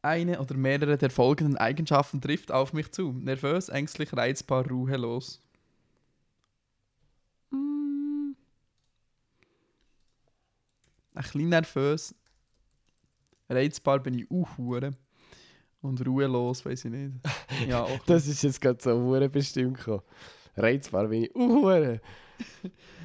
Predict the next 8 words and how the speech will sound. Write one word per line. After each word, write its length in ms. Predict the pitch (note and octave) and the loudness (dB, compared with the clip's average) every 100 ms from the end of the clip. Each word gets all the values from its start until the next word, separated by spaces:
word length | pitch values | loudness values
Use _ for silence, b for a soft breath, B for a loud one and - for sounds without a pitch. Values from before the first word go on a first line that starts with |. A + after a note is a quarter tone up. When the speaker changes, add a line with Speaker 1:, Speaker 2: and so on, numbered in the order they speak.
| C#3+ | -14
Speaker 1:
Ja, 300 | A#2+ A#2 B2+ | -4 0 2
weil, 220 | B2 B2+ - - | 0 -4 -6 -12
ja, 280 | - B2 C#3+ | 2 6 6
das 160 | C#3 - | 4 -2
ist 180 | C3+ | -4
schon 200 | - C3 | -2 -2
wahr. 260 | C3+ B2 B2 C3+ _ | 0 0 0 -4 _
Ich, 140 | D3+ | -12